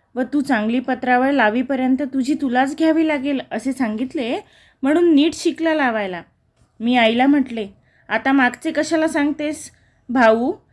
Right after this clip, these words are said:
आता चांगली येते की नाही मला?" "आता काय सुंदरच लावता येते, पण द्रोण कुठे लावता येतो?" वडील म्हणाले, "द्रोणही मी लावून ठेवला आहे.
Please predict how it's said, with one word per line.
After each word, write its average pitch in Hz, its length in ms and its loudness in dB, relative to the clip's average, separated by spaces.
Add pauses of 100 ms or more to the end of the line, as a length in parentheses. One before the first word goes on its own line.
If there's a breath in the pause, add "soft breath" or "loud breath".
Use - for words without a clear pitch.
(120)
आता 254 260 0
चांगली 277 440 2
येते 349 240 0
की 349 140 -6
नाही 349 280 -2
मला?" 349 380 -2 (760)
"आता 233 280 0
काय 311 260 0
सुंदरच 262 520 0
लावता 220 320 0
येते, 190 340 -6 (340)
पण 277 200 2
द्रोण 226 400 2
कुठे 320 300 0
लावता 370 320 2
येतो?" 302 380 -4 (120)
वडील 208 340 -4
म्हणाले, 190 420 -4 (380 soft breath)
"द्रोणही 277 500 2
मी 339 180 0
लावून 262 280 4
ठेवला 254 280 0
आहे. 202 280 -4